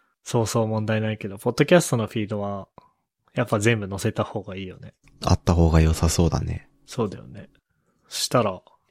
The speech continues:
Speaker 1: やっぱ全部載っけなきゃいけないのか。あー。いや、まあ、そう。なんだろう。一応エンジニア、我々エンジニア三人でやってるポッドキャストなんで、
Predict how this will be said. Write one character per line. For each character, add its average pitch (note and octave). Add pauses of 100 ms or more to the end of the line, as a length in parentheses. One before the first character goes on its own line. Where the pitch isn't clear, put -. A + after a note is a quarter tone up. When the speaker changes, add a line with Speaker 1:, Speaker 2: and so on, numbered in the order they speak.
Speaker 1:
や B2
っ A2
ぱ A2+
全 G#2+
部 G2+
載 G2
っ -
け -
な G#2
き -
ゃ -
い G#2
け -
な G#2
い G2
の G2+
か。 - (120)
あ A2+
ー。 A2
い - (340)
や、 A2+
ま A2
あ、 - (840)
そ G2 (520)
う。 B2
な A2+
ん G#2
だ F#2+
ろ F2
う。 - (460)
一 C3
応 C3
エ B2
ン B2
ジ B2
ニ A#2+
ア、 A2+ (120)
我 A#2+
々 A2+
エ A2+
ン A#2+
ジ A#2+
ニ A#2+
ア A#2
三 B2+
人 C3
で A2
や G2
っ -
て A2
る G2+
ポ G#2+
ッ -
ド -
キ A2+
ャ G#2
ス -
ト A2
な G2+
ん G2+
で、 G2+